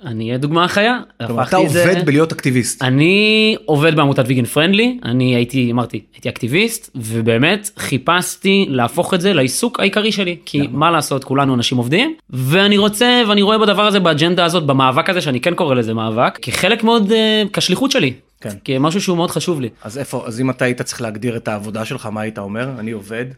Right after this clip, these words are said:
Speaker 1: אז אני עובד בעמותת ויגן פרנדלי. זה, <laughs> אם אני
Speaker 2: אוקיי.
Speaker 1: קורא לזה כעבודה, אני לא, זה לא העבודה כזה. אני אקטיביסט.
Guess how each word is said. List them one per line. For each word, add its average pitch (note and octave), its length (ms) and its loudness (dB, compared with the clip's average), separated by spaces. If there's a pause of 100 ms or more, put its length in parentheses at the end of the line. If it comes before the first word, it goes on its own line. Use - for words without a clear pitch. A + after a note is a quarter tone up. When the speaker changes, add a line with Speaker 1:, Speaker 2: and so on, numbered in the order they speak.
(200)
Speaker 1:
אז B2+ 360 -4
אני D3+ 280 4
עובד C#3+ 320 2
בעמותת B2+ 360 2
ויגן A2+ 200 -2
פרנדלי. A2 420 -2
זה, C#3 100 -2
<laughs> - 100 0
אם E3 60 2 (340)
אני G3 80 4
Speaker 2:
אוקיי. - 20 0
Speaker 1:
קורא E3+ 180 2
לזה F#3 160 2
כעבודה, D3+ 480 2
אני D3 120 2
לא, D#3 600 4
זה B2 120 0
לא C3+ 140 4
העבודה B2 960 2
כזה. A#2 540 0
אני F3 180 2
אקטיביסט. F#3+ 540 -2